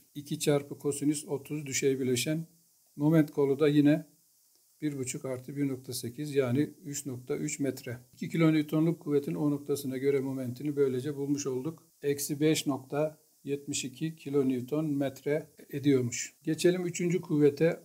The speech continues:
A noktasını etki eden iki kilonewtonluk kuvvete.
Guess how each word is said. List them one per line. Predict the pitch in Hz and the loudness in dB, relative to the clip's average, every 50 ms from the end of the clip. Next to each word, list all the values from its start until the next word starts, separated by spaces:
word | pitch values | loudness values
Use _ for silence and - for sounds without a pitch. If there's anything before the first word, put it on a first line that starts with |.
| - _ | -16 _
A | - 147 156 170 | 0 4 4 6
noktasını | 170 156 165 - 156 143 - 156 147 | 6 4 2 0 -2 0 2 4 4
etki | 143 143 143 - 151 143 | 4 4 2 2 2 2
eden | 139 131 139 135 127 123 123 - _ _ | 2 2 0 -4 -4 -6 -10 -16 _ _
iki | 156 135 143 143 | -16 -12 -12 -8
kilonewtonluk | - 151 143 143 139 135 131 127 131 139 135 131 131 127 123 127 | -4 2 2 4 4 4 2 0 -2 -6 -6 -4 -4 -4 -6 -6
kuvvete. | - 131 127 127 123 120 123 151 160 165 165 | -8 -6 -4 -4 -4 -2 0 2 2 0 0